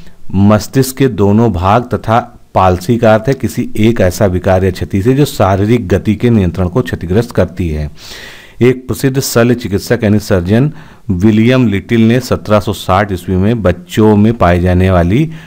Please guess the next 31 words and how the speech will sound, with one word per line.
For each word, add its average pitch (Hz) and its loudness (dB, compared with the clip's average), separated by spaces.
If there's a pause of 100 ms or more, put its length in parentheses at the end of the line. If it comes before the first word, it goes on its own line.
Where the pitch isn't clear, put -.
(160)
असामान्यता 92 0
से 117 -4
संबंधित 92 0
चिकित्सा 92 -4
की 104 -4
चर्चा 92 -2
की 104 -6
थी, 113 -2
जिसमें 107 0
हाथ 90 -2 (100)
एवं 95 -2
पाँव 87 0
की 113 -2
मांसपेशियों 90 0 (460)
में 127 0
कड़ापन 90 -2
पाया 95 0
जाता 78 -6
था। 76 -10 (500)
ऐसे 101 0
बच्चों 110 0
को 135 0 (300)
वस्तुओं 101 2
को 110 0
पकड़ने 95 -2
तथा 101 -4
चलने 87 0
में 104 0
कठिनाई 85 -2
होती 95 -2
थी, 123 -2